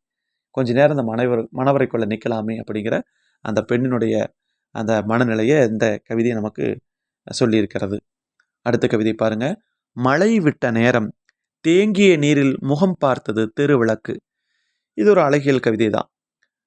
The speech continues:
மழை நேரம் முடிஞ்சு போச்சு,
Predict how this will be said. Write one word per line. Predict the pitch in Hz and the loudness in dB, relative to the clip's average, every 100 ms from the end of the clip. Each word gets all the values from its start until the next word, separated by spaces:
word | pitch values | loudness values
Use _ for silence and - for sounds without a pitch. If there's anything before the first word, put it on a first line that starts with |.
| _ _ _ | _ _ _
மழை | - 120 135 | -2 2 4
நேரம் | 131 120 131 196 - _ _ _ _ _ _ | 4 2 2 -2 -8 _ _ _ _ _ _
முடிஞ்சு | 127 127 131 135 | -4 0 0 0
போச்சு, | 123 120 143 175 - | -2 0 0 0 -2